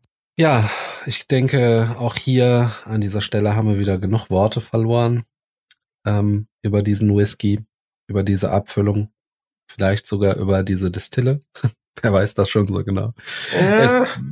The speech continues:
Speaker 1: es ist, wäre jetzt mal spannend, mal in Richtung unabhängiger Abfüller zu gehen und da einfach mal zu schauen, was man da kriegt und, äh,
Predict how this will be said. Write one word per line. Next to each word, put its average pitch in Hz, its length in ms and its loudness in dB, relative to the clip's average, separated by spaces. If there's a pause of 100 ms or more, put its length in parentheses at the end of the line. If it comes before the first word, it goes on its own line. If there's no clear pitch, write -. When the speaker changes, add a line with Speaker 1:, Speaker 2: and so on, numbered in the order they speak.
(420)
Speaker 1:
es - 20 -2
ist, 214 300 0
wäre 175 380 2
jetzt 147 260 4
mal 127 120 4
spannend, 117 440 0
mal 104 320 2
in 104 160 -4
Richtung 104 340 0
unabhängiger 95 600 0
Abfüller 85 380 0
zu 82 160 -4
gehen 82 180 0
und 80 160 -2
da 80 60 -4
einfach 80 260 -2
mal 78 140 -2
zu - 120 -6
schauen, 151 380 -2
was 78 220 -4
man 80 160 -2
da 78 240 -4
kriegt - 420 -6
und, 82 420 -12
äh, - 120 -14